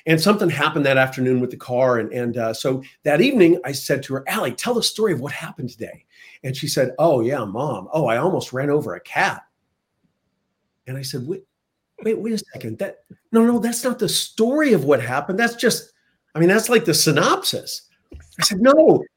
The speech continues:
we were coming around a corner, and there was this cat sitting in the middle of the road,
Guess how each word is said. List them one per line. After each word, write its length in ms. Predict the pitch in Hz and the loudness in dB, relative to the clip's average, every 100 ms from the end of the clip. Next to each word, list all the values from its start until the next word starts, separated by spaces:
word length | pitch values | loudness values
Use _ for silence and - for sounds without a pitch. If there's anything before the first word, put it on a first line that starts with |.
| _ | _
we 80 | 277 | 4
were 160 | 269 | 4
coming 300 | - - 311 | 2 2 4
around 240 | 302 277 220 | 6 4 4
a 40 | |
corner, 560 | - - 320 311 160 160 - | 2 4 4 6 2 0 -4
and 140 | 220 233 | 4 4
there 60 | |
was 120 | 233 214 | 4 2
this 200 | 214 - | 0 -2
cat 320 | - 359 - | -4 -4 -2
sitting 260 | - 320 | -2 0
in 80 | 277 | 2
the 60 | 233 | 2
middle 180 | 269 247 | 4 2
of 40 | |
the 60 | 196 | 4
road, 460 | 262 311 202 123 | 6 6 6 2